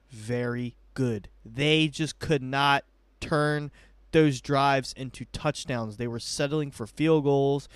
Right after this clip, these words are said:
They had to go for it. Like, they should have had at least, I mean, worst case scenario, they should have had at least fourteen more points. They should have won that game. Um, the Vikings, I'm sorry, I'm still not sold on them. I don't care what their record is. They're the luckiest team in the N F L. They have the,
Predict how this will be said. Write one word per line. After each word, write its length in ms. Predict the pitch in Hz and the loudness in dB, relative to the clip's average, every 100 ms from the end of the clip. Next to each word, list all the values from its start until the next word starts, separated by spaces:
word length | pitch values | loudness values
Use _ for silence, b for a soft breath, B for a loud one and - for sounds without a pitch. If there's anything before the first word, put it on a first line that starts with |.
| B B - | B B -4
They 100 | 135 | 0
had 160 | 127 98 | 0 -2
to 60 | |
go 280 | 95 127 156 | 0 4 4
for 320 | - 143 143 | 2 -2 0
it. 200 | 131 - | -2 -4
Like, 180 | 123 120 b b b _ _ _ | -6 -8 b b b _ _ _
they 180 | 131 165 | 0 0
should 220 | - 214 | 2 0
have 200 | 185 131 - | 0 -2 -12
had 280 | - 160 139 | -2 0 0
at 100 | - | -4
least, 520 | 127 127 - - - _ _ - | -6 -6 -8 -14 -18 _ _ -6
I 80 | 143 | -4
mean, 240 | 131 123 - | -4 -6 -8
worst 380 | 131 143 135 | -2 -2 -2
case 240 | - 127 - | -4 -4 -4
scenario, 220 | 117 104 | -8 -6
they 100 | 110 | -6
should 160 | - 117 | -6 -6
have 100 | 110 | -6
had 80 | |
at 60 | 104 | -8
least 220 | 110 - | -12 -10
fourteen 360 | 120 101 - 107 | -10 -10 -10 -12
more 120 | 98 | -12
points. 240 | - 95 | -12 -10
They 80 | 131 | -8
should 180 | - 262 | -6 -6
have 100 | 196 | -4
won 160 | 131 120 | -4 -4
that 180 | 98 | -8
game. 320 | - 87 80 - b b b b - | -12 -16 -16 -20 b b b b -2
Um, 460 | 135 123 104 92 - - | 0 0 -4 -12 -12 -8
the 80 | |
Vikings, 460 | 127 220 214 208 147 - | 0 0 0 -6 -8 -4
I'm 160 | 196 | -4
sorry, 400 | 170 - 127 117 | -4 -2 0 -2
I'm 120 | 117 120 | -6 -10
still 260 | - 202 | -2 -2
not 200 | 226 208 | -2 -6
sold 300 | - 139 127 | -4 -2 0
on 80 | 117 | -2
them. 140 | 110 | -4
I 60 | 107 | -6
don't 180 | 117 - | -10 -8
care 180 | 175 190 | -4 -2
what 140 | 214 | -2
their 100 | 202 | -2
record 320 | 147 123 120 | -2 -4 -6
is. 160 | 113 107 | -6 -6
They're 120 | 117 | -8
the 100 | 110 | -6
luckiest 500 | 117 156 - 208 - | -2 -2 -2 -8 -6
team 220 | 190 175 | -6 -4
in 80 | 160 | -6
the 100 | 151 | -6
N 120 | 139 | -6
F 160 | 135 127 | -6 -4
L. 180 | 107 107 | -4 -4
They 100 | 120 | -4
have 260 | 127 110 | -4 -4
the, 240 | 151 180 | -6 -6